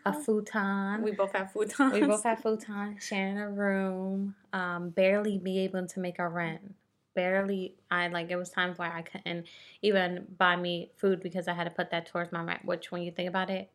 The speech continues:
Speaker 1: that's still, it's crazy that that's how it goes and it still goes like that today.
Speaker 2: Yeah.
Speaker 1: But we're just in a whole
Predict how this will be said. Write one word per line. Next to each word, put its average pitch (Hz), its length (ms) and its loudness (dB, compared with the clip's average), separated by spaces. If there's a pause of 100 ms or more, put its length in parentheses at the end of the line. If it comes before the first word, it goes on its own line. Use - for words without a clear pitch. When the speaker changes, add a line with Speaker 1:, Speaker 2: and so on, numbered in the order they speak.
Speaker 1:
that's 175 180 -4
still, 175 460 -2 (400)
it's 202 180 2
crazy 196 520 2
that 170 240 -2
that's 175 280 0
how 180 220 0
it 180 100 -4
goes 180 260 2
and 170 140 -2
it 165 80 -6
still 175 220 0
goes 170 260 -2
like 175 180 -4
that 170 160 -2
today. 175 360 -2
Speaker 2:
Yeah. 185 200 -4 (280)
Speaker 1:
But 185 200 6
we're 180 140 2
just 185 220 -4
in 180 120 -4
a 175 100 -4
whole 170 400 -4